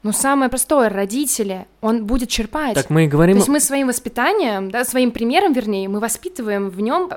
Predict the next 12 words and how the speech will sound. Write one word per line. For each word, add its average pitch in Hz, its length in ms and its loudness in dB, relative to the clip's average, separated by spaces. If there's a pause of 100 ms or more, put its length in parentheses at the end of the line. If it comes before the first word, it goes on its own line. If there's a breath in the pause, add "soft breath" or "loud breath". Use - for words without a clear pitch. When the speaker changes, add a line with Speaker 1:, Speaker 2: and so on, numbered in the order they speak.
Speaker 1:
всю 269 280 -2
эту 240 220 0
этику. 226 400 -2
То 196 80 -12
есть 185 120 -8
если 226 180 -6
я 294 140 0
буду 233 200 -2
этично 214 380 -4
разговаривать 202 500 0
с - 120 -8
отцом 190 400 -4